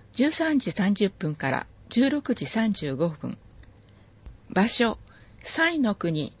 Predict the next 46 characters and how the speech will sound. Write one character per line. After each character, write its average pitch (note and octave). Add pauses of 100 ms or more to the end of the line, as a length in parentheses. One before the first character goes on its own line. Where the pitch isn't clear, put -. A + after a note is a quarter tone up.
(220)
健 -
や C#4
か A#3+
プ A3
ラ F3
ザ、 - (100)
セ -
ミ C#4+
ナ C#4+
ー C4+
ホ A#3+
ー G3
ル C#3
北 F3+
側。 D#3 (1200)
対 B3
象、 A3 (640)
県 D#4+
内 F3+
在 G3
住 G#3+
の F3+ (360)
妊 B3
活 B3+
中 A3
の G3
方、 F3+ (720)
不 B3
妊 E4
治 -
療 G3+
を C#3+
考 G#3+
え A3
て -
い D3+
る D#3
方 -
な E3
ど。 - (1000)
申 C#4+
し -
込 C4+
み C4
期 A3+
限、 C#3+